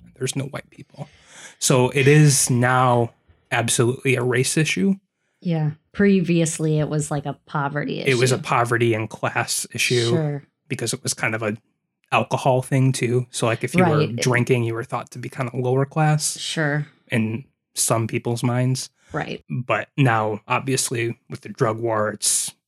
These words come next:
Speaker 1: drugs and race, basically. That
Speaker 2: Ugh.
Speaker 1: And I, and most people know L A P D is extremely corrupt,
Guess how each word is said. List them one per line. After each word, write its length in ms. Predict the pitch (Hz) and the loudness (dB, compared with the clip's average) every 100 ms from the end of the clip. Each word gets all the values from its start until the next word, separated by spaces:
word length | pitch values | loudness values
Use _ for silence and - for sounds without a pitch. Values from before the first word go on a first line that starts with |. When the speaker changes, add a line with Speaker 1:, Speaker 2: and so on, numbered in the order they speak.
| _ _ | _ _
Speaker 1:
drugs 460 | - 123 113 117 - | -2 2 2 0 -2
and 300 | 107 107 110 | -4 -6 -8
race, 400 | 113 - - - | -10 -6 -4 -4
basically. 500 | - - 143 - - | -6 -6 -6 -10 -10
That 240 | - - - - - - - - | -8 -8 -10 -16 -16 -16 -16 -6
Speaker 2:
Ugh. 440 | 175 156 - 175 - - _ _ - - | -4 -2 -4 -6 -8 -14 _ _ -14 -4
Speaker 1:
And 120 | 135 | 0
I, 180 | 139 156 165 | 2 2 4
and 180 | 156 | 6
most 240 | 151 190 - | 8 6 4
people 160 | 208 | 6
know 220 | 208 180 180 | 8 8 6
L 180 | 143 | 4
A 80 | 156 | 4
P 160 | 156 170 | 2 2
D 380 | 139 135 135 135 | 4 6 4 2
is 640 | 131 123 120 107 - - - _ _ | 2 4 2 0 -2 -2 -8 _ _
extremely 500 | - - - 147 147 | -8 -2 4 6 6
corrupt, 680 | 147 156 131 123 - - | 6 4 4 2 -2 -10